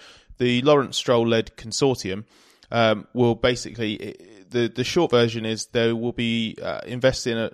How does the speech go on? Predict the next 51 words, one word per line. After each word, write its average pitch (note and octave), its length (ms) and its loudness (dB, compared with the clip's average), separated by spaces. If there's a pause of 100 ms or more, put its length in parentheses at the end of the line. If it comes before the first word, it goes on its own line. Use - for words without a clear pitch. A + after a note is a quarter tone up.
a - 220 -12
hundred C#3 300 0
and B2 60 -2
eighty-two A2+ 420 -4
million A2+ 420 -2
pounds G#2+ 500 -4
into G#2+ 180 -8
Aston A2 300 -6
Martin G#2+ 260 -6
Lagonda G#2 500 -4 (420)
to, F2 120 -8
uh, G2+ 140 -6
to A2 240 -6
acquire, G#2 840 -2
to A#2 120 -8
acquire G#2+ 240 -4
shares G2+ 380 -4
in F#2+ 60 -14
the G2+ 60 -12
company, F#2+ 440 -12 (320)
which - 500 -4
I C3 140 -6
think B2+ 180 -2
is G#2+ 140 -6
going A#2 180 -2
to - 100 -12
be, A2 200 -2
it's, - 360 -6
it'll A2 140 -2
be A2+ 140 -6
sixteen - 440 -8
point A#2 260 -6
seven A2+ 260 -4
percent, A2 420 -4 (560)
uh, G#2 540 -2
shares G#2 580 -2
initially, G#2+ 680 -8
but G#2+ 140 -4
there's A2 160 -4
an A#2 100 -8
indication A#2 680 -4
that G#2 80 -10
they G#2+ 120 -2
want G#2 200 -6
that - 120 -12
to - 60 -20
go G2 160 0
up - 160 -4
to A2+ 80 -16
twenty G#2+ 320 -10
percent. - 340 -12